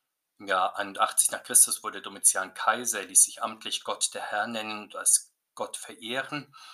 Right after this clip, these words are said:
Er ist auch der erste Kaiser, der den Feldzug gegen den Sohn Gottes,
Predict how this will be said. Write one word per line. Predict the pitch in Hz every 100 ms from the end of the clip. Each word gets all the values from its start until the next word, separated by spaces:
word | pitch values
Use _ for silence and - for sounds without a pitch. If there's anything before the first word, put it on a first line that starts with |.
| -
Er | -
ist | 90 -
auch | 98
der | - 98
erste | 90 -
Kaiser, | - - 101 104 101 95 90
der | 87 85 85
den | 92 90
Feldzug | - 98 92 - 92 - -
gegen | 90
den | 87
Sohn | 85 92
Gottes, | 92 90 - - - -